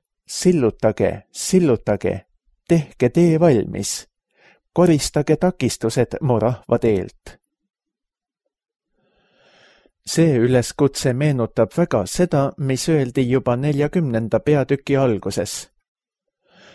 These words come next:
Lihtne on kutsuda inimesi üles Jumalasse uskuma ja temale lootma. On ka neid, kes seda teha tahaksid, kuid ei oska, ei suuda. Siis on tarvis kõrvaldada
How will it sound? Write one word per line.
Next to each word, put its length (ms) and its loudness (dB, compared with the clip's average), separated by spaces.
Lihtne 500 0
on 180 -4
kutsuda 540 0
inimesi 600 0
üles 480 0
Jumalasse 720 0
uskuma 600 -2
ja 160 0
temale 400 0
lootma. 560 -2
On 240 4
ka 140 0
neid, 300 0
kes 200 -2
seda 220 0
teha 280 -2
tahaksid, 680 -4
kuid 280 2
ei 180 0
oska, 600 -6
ei 160 2
suuda. 460 -2
Siis 380 0
on 140 -2
tarvis 440 -2
kõrvaldada 640 0